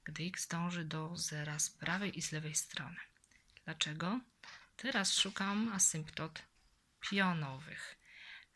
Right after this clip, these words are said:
Pionowe mogą być tam, gdzie wykresu nie ma. Wstawiam pod xa zero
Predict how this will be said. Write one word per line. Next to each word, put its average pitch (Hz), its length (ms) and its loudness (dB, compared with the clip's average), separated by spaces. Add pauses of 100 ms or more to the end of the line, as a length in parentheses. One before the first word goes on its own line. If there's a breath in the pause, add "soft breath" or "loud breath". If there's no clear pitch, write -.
(220)
Pionowe 190 280 2
mogą 180 220 4
być 170 120 2
tam, 180 420 0
gdzie 170 600 0
wykresu 165 520 2
nie 208 260 8
ma. 143 240 -2 (760 loud breath)
Wstawiam 214 580 6
pod 165 220 -4
xa 165 760 2
zero 139 500 2